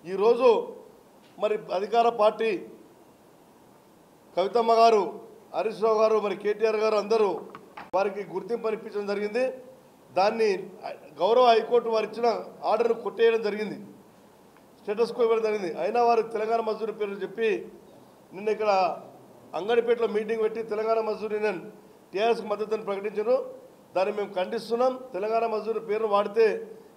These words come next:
ఇక ముందు భవిష్యత్తులో జరగబోయే న్యాయమైన సమస్యల్లో న్యాయం, న్యాయంగా న్యాయపరమైన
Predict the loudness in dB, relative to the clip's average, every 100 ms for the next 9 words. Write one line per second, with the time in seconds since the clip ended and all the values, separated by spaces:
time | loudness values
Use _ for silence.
0 | -6 -4 -2 2 4 2 -2 -2 0 0
1 | 0 -4 -12 -20 -20 -20 -20 -20 -16 -6
2 | 0 0 4 4 4 2 4 4 2 0
3 | -4 -2 0 2 0 -2 -12 -20 -20 -20
4 | -4 0 2 0 -2 0 0 2 2 2
5 | 0 -2 0 0 2 0 0